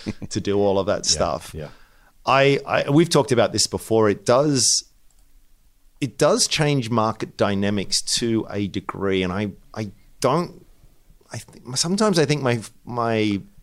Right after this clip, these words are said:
Speaker 2: I, I flip-flop on this.
Speaker 1: Mm.
Speaker 2: Um, when you have got, I, I, I was se-, speaking to someone in the industry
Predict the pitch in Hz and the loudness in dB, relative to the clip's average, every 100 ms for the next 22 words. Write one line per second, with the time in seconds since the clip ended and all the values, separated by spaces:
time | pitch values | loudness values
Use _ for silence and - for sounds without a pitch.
0 | - 120 131 123 180 - 98 - 101 90 | -6 -2 -2 2 0 2 -2 -2 -6 -6
1 | - - - 80 76 85 98 92 92 - | -4 -4 -4 -6 -8 -6 -4 -4 -8 -14
2 | - - - - _ _ _ _ 131 131 | -20 -20 -20 -20 _ _ _ _ 2 4
3 | 131 180 165 147 - 131 120 - - 135 | 4 4 4 2 2 4 4 2 0 2
4 | 160 143 156 185 165 107 131 - 170 170 | 4 4 6 4 2 -6 0 2 2 0
5 | - 160 165 139 131 123 110 98 113 135 | 0 2 2 2 2 2 2 2 2 0
6 | - 110 92 - | 0 -2 -4 -6